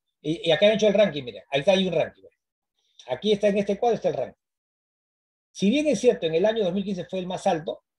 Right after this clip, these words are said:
pero de ahí comenzó a bajar y otra vez está volviendo a incrementarse. Otra vez se está incrementando.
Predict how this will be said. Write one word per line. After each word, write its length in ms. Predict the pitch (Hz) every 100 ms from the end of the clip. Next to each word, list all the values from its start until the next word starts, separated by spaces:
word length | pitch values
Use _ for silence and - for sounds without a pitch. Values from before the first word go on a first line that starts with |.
| _
pero 180 | 151 139
de 100 | 143
ahí 260 | 160 214 202
comenzó 340 | 143 131 -
a 40 | 190
bajar 380 | 208 240 220 - _ _ -
y 140 | 135
otra 220 | 170 156
vez 80 | 165
está 180 | 160 165
volviendo 300 | 147 160 165
a 20 |
incrementarse. 720 | 143 117 107 104 101 - _ _ _ _ _ _ -
Otra 340 | 185 196 151
vez 120 | 160
se 60 | 139
está 140 | 135
incrementando. 540 | 135 123 101 95 -